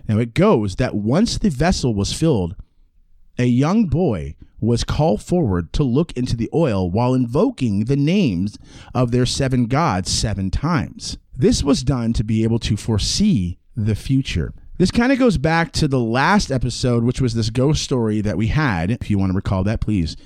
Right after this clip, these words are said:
check out the last episode, in which my guest co-host, uh, had brought up an interesting fact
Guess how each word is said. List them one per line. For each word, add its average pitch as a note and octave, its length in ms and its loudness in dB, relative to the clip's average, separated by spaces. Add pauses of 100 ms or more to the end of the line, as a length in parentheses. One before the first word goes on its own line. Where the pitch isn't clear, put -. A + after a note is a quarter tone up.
check G#2+ 240 -2
out G#2 100 0
the G#2 80 -2
last F#2 220 -2
episode, F2+ 440 -2 (240)
in E3+ 200 4
which F#3+ 380 0
my C#3+ 640 2
guest A#2+ 280 0
co-host, A2+ 560 -2 (340)
uh, B2 140 2
had C#3 220 2
brought D3 260 4
up C#3+ 220 2
an B2+ 120 2
interesting F3 440 0
fact - 400 -4